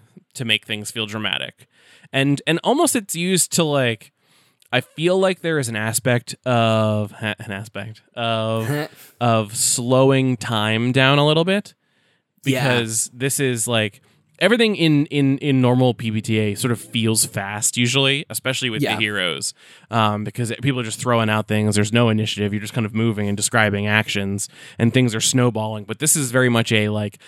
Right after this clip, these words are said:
Speaker 1: let's talk about the next six seconds of dogfighting.
Speaker 2: Yeah,
Speaker 1: Um,
Speaker 2: definitely.
Speaker 1: which is very interesting, and that's definitely how, like, playing through that, um, uh, playing through the, the, the fight in a hallway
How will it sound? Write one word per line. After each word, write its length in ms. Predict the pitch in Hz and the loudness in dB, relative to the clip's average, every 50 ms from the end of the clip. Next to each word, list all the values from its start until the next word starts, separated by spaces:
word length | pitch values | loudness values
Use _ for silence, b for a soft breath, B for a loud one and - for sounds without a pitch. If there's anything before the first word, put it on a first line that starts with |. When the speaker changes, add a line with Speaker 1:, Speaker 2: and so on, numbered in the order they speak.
| B B B | B B B
Speaker 1:
let's 360 | B 92 120 131 147 156 - - | B -4 0 0 0 0 -2 -2
talk 280 | - 135 127 127 120 | 0 2 2 2 4
about 160 | 123 117 110 | 2 2 2
the 100 | 101 104 | 2 0
next 280 | 107 110 107 - - - | -2 -2 -4 -6 -6 -4
six 360 | - - - 120 123 - - | -2 0 2 0 0 0 0
seconds 580 | - - - - 131 120 - 117 104 104 107 110 | 0 2 2 2 0 0 0 -4 -6 -4 -4 -6
of 120 | 107 95 95 | -6 -4 0
dogfighting. 840 | 107 104 107 107 - - 101 98 95 101 73 62 - - - - _ b b b b b b | 0 2 2 0 0 -2 -2 -2 -2 -4 -6 -10 -16 -18 -20 -20 _ b b b b b b
Speaker 2:
Yeah, 320 | 139 123 107 92 - 117 | -4 -4 -4 -2 -2 -2
Speaker 1:
Um, 60 | 101 | -2
Speaker 2:
definitely. 380 | 101 95 87 - 98 80 - 156 | -2 -2 -4 -6 -8 -4 -2 -2
Speaker 1:
which 80 | - - | 0 0
is 120 | 135 120 | 0 2
very 240 | 117 147 151 156 151 | 2 2 4 4 2
interesting, 300 | 131 120 - - 107 101 | 0 -2 0 -2 0 0
and 80 | 107 117 | 2 2
that's 160 | 127 - - | 0 0 0
definitely 340 | - 151 147 131 143 143 127 | 0 0 0 2 2 0 0
how, 220 | 131 127 120 117 | 2 2 2 2
like, 240 | 113 110 107 101 _ | 0 -2 -4 -6 _
playing 400 | - - 120 117 113 110 110 107 | -6 -2 0 0 0 0 -2 -4
through 240 | - 113 110 107 104 | -6 -6 -4 -4 -4
that, 300 | 101 104 107 107 101 - - | -4 -4 -4 -4 -6 -8 -8
um, 520 | - 101 101 101 98 92 92 95 95 98 104 _ _ b b b b b b b b b _ - | -10 -10 -10 -8 -8 -8 -8 -8 -10 -12 -14 _ _ b b b b b b b b b _ -6
uh, 480 | - 110 104 104 101 98 98 98 95 - _ - - - | -6 -4 -4 -6 -8 -10 -10 -12 -14 -16 _ -20 -10 -2
playing 200 | - 156 147 139 | 0 2 2 4
through 80 | 123 120 | 2 2
the, 240 | 110 113 110 107 87 | 2 2 2 2 0
the, 360 | 82 110 104 101 101 98 82 | -2 -2 -4 -2 -4 -4 -6
the 380 | - 104 101 101 98 98 98 - | -6 -6 -6 -4 -4 -6 -8 -8
fight 260 | - - 123 117 113 - | -4 -2 0 0 0 -2
in 60 | 107 | -4
a 80 | 107 | -4
hallway 580 | 104 117 117 113 107 107 104 104 101 98 92 - | 0 2 2 2 2 0 -2 -2 -4 -6 -8 -10